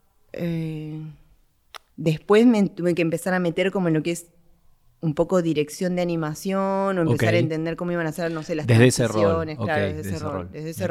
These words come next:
Speaker 2: qué
Speaker 1: rol,
Speaker 2: bien.
Speaker 1: eh, sin ser animadora.
Speaker 2: Pero qué loco lo que, y lo hablábamos antes de comenzar, al final, buenísimo, digo, pero has tenido un recorrido de diseñadora, de, de todo lo que una diseñadora puede ser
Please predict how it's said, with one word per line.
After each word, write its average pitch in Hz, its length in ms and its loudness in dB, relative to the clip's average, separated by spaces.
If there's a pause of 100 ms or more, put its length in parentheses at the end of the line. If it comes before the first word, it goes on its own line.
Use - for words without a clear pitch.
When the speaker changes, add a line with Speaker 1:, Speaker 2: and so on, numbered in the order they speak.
Speaker 2:
qué - 100 2
Speaker 1:
rol, - 0 - (320)
Speaker 2:
bien. - 40 -16
Speaker 1:
eh, 131 120 -16 (600)
sin 175 220 -2
ser 160 140 -2
animadora. 139 640 -6
Speaker 2:
Pero 107 120 2
qué 117 100 4
loco 131 400 4
lo 101 180 -6
que, 92 380 -10 (100)
y 95 140 -4
lo 92 140 -2
hablábamos 98 540 2
antes 101 280 -2
de - 80 -10
comenzar, 98 540 -4 (340)
al 107 120 -2
final, 131 440 0 (640)
buenísimo, 107 440 -4
digo, 104 120 -2
pero 101 140 -2
has - 220 -8 (200)
tenido 107 220 -2
un 104 60 -2
recorrido 107 460 0
de 92 280 -2
diseñadora, 98 960 0
de, 90 120 -8 (280)
de 98 120 -4
todo 151 200 6
lo 117 80 4
que 104 60 -2
una 104 100 0
diseñadora 95 760 -4 (100)
puede 92 440 -2 (260)
ser 95 420 -2